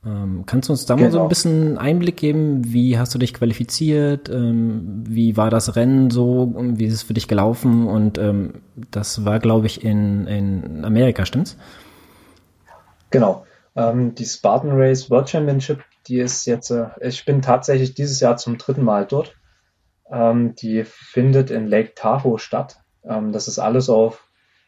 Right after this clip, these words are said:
Speaker 2: zweitausend Meter Höhe plus. Ähm, letztes Jahr war's so,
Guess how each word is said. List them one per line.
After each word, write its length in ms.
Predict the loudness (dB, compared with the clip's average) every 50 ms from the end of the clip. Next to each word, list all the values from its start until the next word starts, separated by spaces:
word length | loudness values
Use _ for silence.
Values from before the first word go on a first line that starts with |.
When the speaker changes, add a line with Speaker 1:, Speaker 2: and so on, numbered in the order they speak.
| _ _ _ _
Speaker 2:
zweitausend 680 | _ -2 0 2 2 2 2 2 2 2 2 0 -2 0
Meter 300 | 0 2 2 0 0 0
Höhe 240 | 0 2 2 0
plus. 520 | 0 -4 -4 -2 0 0 0 -2 -6 -18 _ _ _ _ _ _ _
Ähm, 360 | -8 -6 -6 -6 -6 -10 -12 -16 _ _ _ _ _ _ _ _ _ _ _ _ _ _ _ -20 -20 -20 -20 _ _ _ _ _ _ _ _ _ _ _ _ _ -8
letztes 460 | -2 0 0 0 0 -2 -6 -2 2
Jahr 240 | 2 4 4 4 4
war's 240 | 2 2 0 -2
so, 500 | -2 0 2 2 2 2 2 0 -4 -8